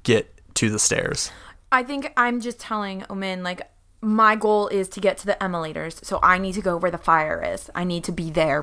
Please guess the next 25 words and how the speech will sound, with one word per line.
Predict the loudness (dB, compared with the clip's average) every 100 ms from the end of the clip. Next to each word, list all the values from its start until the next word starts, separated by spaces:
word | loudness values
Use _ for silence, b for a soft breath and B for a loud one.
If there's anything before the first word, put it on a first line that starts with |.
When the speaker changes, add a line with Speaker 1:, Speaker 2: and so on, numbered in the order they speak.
| -2
Speaker 2:
because | -4 -2 -2
I |
need | -2 -2
to | 0
stop | 2 2 2
them | -4 -6 -10
from | -2 -2 -2 -10 -16 -14
making | -8 -6 -6 -8
more | -2
fire. | -2 -2 -6 -6
Speaker 1:
Yeah. | -4 -4 -4 B B B
He | 2 2 0 -4
smiles | 0 6 6 6
that | 2 4
big | 2 2
canine | 0 0 0
smile, | 0 2 4 4
and | 2
he's | -2
like, | -4 -4 B B B B 0
"All | 4
right, | 6 4 -2 -20 -4
we'll | -2
find | 2 4 2 0
'em." | -8